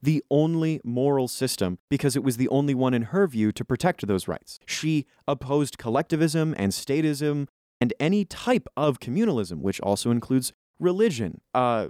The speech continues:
and welfare. She was very critical of almost every philosopher that came before her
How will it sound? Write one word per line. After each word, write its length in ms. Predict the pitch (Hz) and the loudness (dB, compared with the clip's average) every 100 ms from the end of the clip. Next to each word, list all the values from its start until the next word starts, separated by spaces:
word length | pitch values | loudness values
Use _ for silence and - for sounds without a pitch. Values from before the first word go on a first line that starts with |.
| - - | -8 -2
and 220 | 151 151 | 0 2
welfare. 480 | 208 190 - - _ _ _ | 2 2 -6 -16 _ _ _
She 180 | - 180 | -2 2
was 200 | 180 131 | 2 0
very 420 | 113 160 185 185 | -2 0 2 0
critical 520 | - 170 160 110 95 | 0 -2 0 -2 0
of 160 | 117 120 | -2 -2
almost 520 | - 160 196 180 - _ | -2 0 2 0 -2 _
every 320 | 156 180 190 185 | -2 0 0 0
philosopher 600 | 165 143 147 143 - 127 | -2 0 -2 -2 0 2
that 160 | 113 - | 2 0
came 200 | 131 117 | 0 0
before 340 | 107 156 156 | -2 -2 0
her 160 | 127 | 0